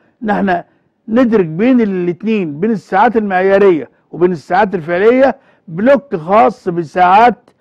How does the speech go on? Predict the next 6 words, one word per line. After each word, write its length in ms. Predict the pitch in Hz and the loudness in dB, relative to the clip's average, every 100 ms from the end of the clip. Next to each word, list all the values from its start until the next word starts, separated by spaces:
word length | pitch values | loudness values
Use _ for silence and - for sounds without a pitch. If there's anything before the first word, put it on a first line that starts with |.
| _ 220 | _ -4
وفقا 360 | 233 - 202 | -4 -2 -4
للتعلم. 500 | 180 151 151 143 120 _ _ _ _ _ _ _ _ _ _ - | -4 -4 -6 -6 -8 _ _ _ _ _ _ _ _ _ _ -14
يبقى 260 | 165 175 | -4 0
هنا 100 | 226 | 2
عندي 360 | 208 220 196 180 | 2 0 -2 -8
انحرافين 840 | 156 180 175 151 185 220 233 220 | -10 -4 -4 -2 -2 0 0 -2